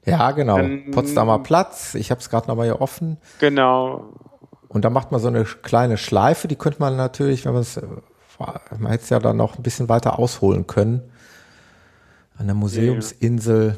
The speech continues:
Speaker 1: naja, wie dem auch sei. Ähm, hast du recht, man läuft da so ein bisschen quer durch und kommt dann erst relativ, äh, kurz vorm Brandenburger Tor auf Unter den Linden.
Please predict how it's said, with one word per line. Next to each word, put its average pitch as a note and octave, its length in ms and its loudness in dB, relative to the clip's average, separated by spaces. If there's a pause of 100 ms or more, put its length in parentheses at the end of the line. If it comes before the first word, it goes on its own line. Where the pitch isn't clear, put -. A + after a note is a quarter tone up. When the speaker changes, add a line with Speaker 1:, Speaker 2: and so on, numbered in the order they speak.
Speaker 1:
naja, G#2+ 360 4
wie G#2 80 -2
dem G#2 160 2
auch F#2+ 100 2
sei. G2 440 4 (460)
Ähm, F#2 460 -4
hast G#2 240 0
du B2+ 40 4
recht, A#2 500 -2 (160)
man F#2+ 200 -4
läuft G#2+ 220 0
da A#2 60 0
so G#2 80 -4
ein A2 40 -14
bisschen A#2 240 -8
quer A2+ 320 2
durch C3+ 520 2
und A#2 220 -8
kommt B2 220 -2
dann A2 120 0
erst - 340 -6
relativ, - 920 -6
äh, G#2+ 380 0 (920)
kurz C#3+ 280 4
vorm B2 240 0
Brandenburger A#2 540 2
Tor A#2 420 2
auf G#2 260 -2
Unter A2 260 -2
den G#2 180 -2
Linden. G#2 560 -4